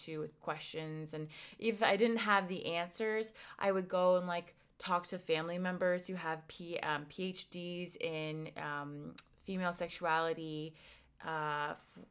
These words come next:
in, from Africa. Like, it's, like, that, it's crazy h-, what I've grown up with, just been surrounded with. And I guess, you know, it's just, you're a product of your environment. And I grew up in a really open,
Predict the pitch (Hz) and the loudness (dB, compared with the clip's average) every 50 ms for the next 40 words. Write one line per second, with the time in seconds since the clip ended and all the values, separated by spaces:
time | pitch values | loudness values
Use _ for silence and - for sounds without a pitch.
0 | _ _ - - 175 180 170 165 156 - - - 180 - - 143 156 165 180 - | _ _ -6 -4 -4 -2 -2 -4 -8 -8 -4 -2 0 4 8 10 10 10 8 4
1 | 175 165 - - - - - - - 180 170 170 170 180 180 180 - - - 180 | -2 -2 0 0 0 0 0 0 2 2 2 2 2 -2 -2 -2 -4 -6 -2 -2
2 | 175 165 - - - - 185 185 190 190 - - _ _ _ _ _ 190 190 185 | -2 -2 -4 -10 -2 4 6 6 6 4 2 -6 _ _ _ _ _ -4 -4 -4
3 | - - - _ - - - - 233 220 226 226 214 185 185 185 180 175 170 - | -6 -14 -16 _ -18 -6 2 4 4 6 6 4 2 0 -2 -4 -4 -2 -4 -4
4 | - - - - - 202 190 196 185 190 180 180 180 175 - 185 175 170 165 165 | -4 -6 -8 -8 -6 0 2 4 6 6 6 4 4 0 -2 0 0 0 2 0
5 | 160 160 - - - 160 156 156 156 - - 180 175 175 - - - _ _ _ | -2 -2 -2 0 0 0 0 0 -4 -6 -4 -4 -4 -4 -6 -12 -18 _ _ _
6 | - _ 180 170 170 170 - - 175 170 175 185 202 208 190 - - 165 180 180 | -8 _ -4 -4 -2 -4 -6 -6 -2 2 4 4 4 4 2 0 -2 -4 -6 -4
7 | - - 170 170 160 160 - - - - - - - - - 190 180 175 180 175 | -6 -10 -10 -10 -10 -12 -14 -18 -18 -18 -18 -18 -18 -6 -2 -2 2 2 2 2
8 | 175 - - 180 175 170 160 160 - 165 165 - - _ 180 180 175 170 165 165 | 2 -2 -6 -6 -4 -4 -4 -4 -4 -6 -8 -10 -12 _ -2 2 2 2 2 0
9 | - - - 170 170 170 170 - 170 160 160 165 165 160 156 156 156 160 156 170 | -4 -4 -2 -2 -2 -2 -2 -4 -4 -4 -2 -4 -2 -2 -2 -2 -4 -4 -4 0
10 | 170 196 214 208 185 165 160 - 170 180 175 180 175 185 190 190 185 208 196 185 | 2 2 2 2 0 -2 -4 -4 -2 0 0 0 2 2 2 2 2 2 -2 -2
11 | 185 175 156 147 156 160 160 160 165 160 160 160 160 165 165 - - - - - | -2 -2 -4 0 2 4 4 6 4 4 4 2 0 -2 -4 -6 -14 -20 -20 -20
12 | - _ _ _ 170 170 165 160 165 165 156 156 156 156 151 156 156 160 160 | -20 _ _ _ 8 8 8 8 6 2 2 2 2 0 0 -2 -6 -6 -8